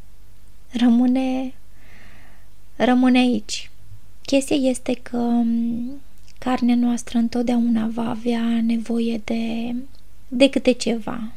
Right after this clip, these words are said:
Ne va, vom avea pofte, uh,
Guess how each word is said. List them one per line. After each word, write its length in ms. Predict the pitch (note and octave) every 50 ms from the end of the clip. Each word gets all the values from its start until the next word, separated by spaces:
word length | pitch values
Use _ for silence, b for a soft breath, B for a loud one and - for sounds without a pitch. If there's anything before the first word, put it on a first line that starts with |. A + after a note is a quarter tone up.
| - -
Ne 260 | B3+ B3 B3+ C4 B3
va, 1040 | A3+ A3 A#3+ A#3+ B3 B3 A#3+ A#3+ A#3+ B3 A#3+ A#3+ A#3+ A#3+ A#3+ A#3+ B3 A#3+ B3 A#3+ B3
vom 220 | B3 B3+ B3+ C4+
avea 400 | C4+ B3+ B3+ C4+ C4+ B3+ - - - -
pofte, 680 | - A3 A#3 - - - - - - - - - - - - - - - - - - - -
uh, 280 | - B3 A#3+ A#3+ A#3+